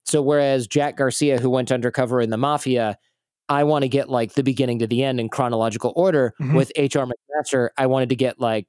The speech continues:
Speaker 1: I wanted to talk about China, and then I wanted to talk about North Korea, then I wanted to talk about Iraq and Afghanistan, then I wanted to talk about Russia, or whatever order that was in. What I didn't wanna do was go,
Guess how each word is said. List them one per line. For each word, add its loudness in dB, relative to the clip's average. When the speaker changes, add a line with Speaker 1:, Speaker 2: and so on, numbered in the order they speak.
Speaker 1:
I 0
wanted 2
to -2
talk 0
about 0
China, 2
and -2
then 2
I 2
wanted 0
to -6
talk 0
about -2
North -2
Korea, 0
then -4
I 0
wanted 0
to -2
talk -2
about 0
Iraq 0
and -2
Afghanistan, 0
then 2
I 2
wanted 0
to -8
talk -2
about 2
Russia, 0
or 2
whatever 0
order 0
that -4
was 0
in. 0
What 0
I 2
didn't 0
wanna 2
do 2
was 0
go, 0